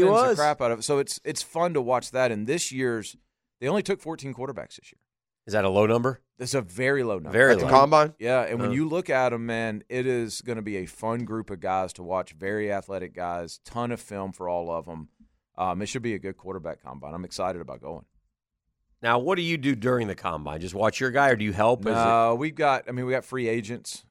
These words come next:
Speaker 1: uh, in the N F L. Everybody's at the Combine. You guys have been before, right? Have y'all
Speaker 2: No.
Speaker 3: I've not.
Speaker 2: No,
Speaker 1: No.
Speaker 2: no.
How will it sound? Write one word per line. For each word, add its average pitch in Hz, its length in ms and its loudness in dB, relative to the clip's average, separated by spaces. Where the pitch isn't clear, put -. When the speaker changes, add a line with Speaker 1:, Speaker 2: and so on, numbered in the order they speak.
Speaker 1:
uh, 104 260 -2
in 110 140 -6
the 110 100 -4
N 107 80 -6
F 104 160 -8
L. 98 300 -2
Everybody's 101 480 -4
at 90 100 -8
the - 80 -20
Combine. 80 580 -10
You 175 200 -10
guys 123 240 -2
have 85 100 -14
been 90 220 -12
before, 104 240 -14
right? 151 260 -8
Have 107 100 -20
y'all 120 200 -10
Speaker 2:
No. 113 140 6
Speaker 3:
I've 120 100 8
not. 107 260 4
Speaker 2:
No, 123 140 0
Speaker 1:
No. - 20 0
Speaker 2:
no. 85 220 -4